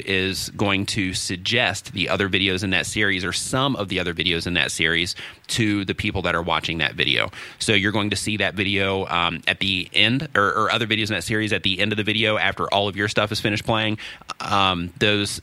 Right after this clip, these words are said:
other videos in the series playlist are more likely to autoplay next, which is the default setting on YouTube, and those other videos are more likely to be suggested next to that video, um, in the suggested sidebar as well. So what you do when you create the videos in a series playlist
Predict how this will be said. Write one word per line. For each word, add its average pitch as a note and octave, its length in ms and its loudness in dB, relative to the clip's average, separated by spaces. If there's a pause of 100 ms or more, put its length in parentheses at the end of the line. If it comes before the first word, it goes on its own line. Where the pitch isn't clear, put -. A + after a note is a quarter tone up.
other G#2 300 2
videos G#2 300 0
in G#2 60 -2
the F#2+ 80 -2
series G#2+ 280 -2
playlist G#2 380 0
are F#2+ 40 0
more G2 200 2
likely G2 320 0
to F#2 60 2 (100)
autoplay G2 580 2
next, F2 400 0
which F2+ 140 0
is F2 100 -2
the G2 80 0
default F2+ 320 0
setting F#2+ 280 2
on E2 120 0
YouTube, A#2+ 440 0 (320)
and G#2+ 180 4
those G2+ 140 0
other G#2 160 0
videos G2 300 0
are G2 60 -2
more F#2+ 160 -2
likely F2+ 260 -2
to F2 60 -4
be F2+ 100 2
suggested F2 580 -2 (200)
next F#2+ 320 2
to G2 80 -2
that E2+ 160 2
video, F2 500 0
um, E2+ 260 0
in E2 160 -2
the D#2+ 140 0
suggested D#2+ 440 0
sidebar D#2 440 2
as - 100 -6
well. D2+ 260 0 (240)
So A2 180 4
what G2+ 220 2
you F#2 100 -2
do B2 240 0
when G#2 140 0
you G2 160 -2
create F#2+ 320 0
the G2 80 -2
videos F2+ 260 0
in F2+ 80 -2
a E2+ 60 -2
series E2+ 280 -2
playlist G#2 520 0